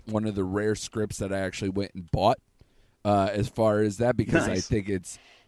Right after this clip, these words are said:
Speaker 1: an amazing, it, like, bent my mind. And this was after being John Malkovich <laughs> and, you know, uh, coming into the fold. So, you know, you know, between those two films,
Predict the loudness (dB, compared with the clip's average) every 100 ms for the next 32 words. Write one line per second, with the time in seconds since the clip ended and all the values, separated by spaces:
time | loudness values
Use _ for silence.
0 | -6 -4 -2 -4 -4 -2 0 0 -2 -2
1 | -4 -4 -2 -2 -4 -4 -2 -4 -6 -4
2 | -2 -2 -2 -4 -6 -10 -8 2 4 4
3 | 2 0 0 6 6 4 -2 -4 -6 -18
4 | _ _ 2 4 4 4 2 2 0 -2
5 | -2 -4 -4 -6 -8 -2 -2 0 -2 0
6 | 0 0 -2 -6 -12 2 4 4 2 2
7 | 2 2 0 0 -2 2 4 2 0 -4
8 | -2 -2 -4 -10 -6 -2 0 0 -4 _
9 | _ _ _ _ -4 -4 -4 -4 -2 0
10 | 4 4 4 -2 -2 -2 0 -2 -4 -6
11 | -10